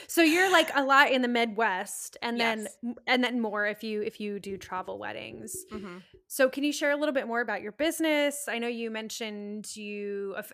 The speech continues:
Speaker 1: unofficially started when you were in college. Can you just tell us how you got into this, this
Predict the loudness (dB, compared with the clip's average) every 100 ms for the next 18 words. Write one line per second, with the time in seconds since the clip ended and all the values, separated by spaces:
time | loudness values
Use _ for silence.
0 | -2 0 0 -4 -6 -4 -4 -4 -2 -2
1 | -6 -6 -6 -6 -4 -2 -2 -2 -4 -2
2 | -2 -4 -4 -2 -2 -4 -4 -4 -8 -12
3 | -8 -8 -8 -14 -14 -12 -8 -8 -8 -8
4 | -8 -10 -12 -14 -18 _ _ _ _ _
5 | _ _ _ -16 -14 -12 -14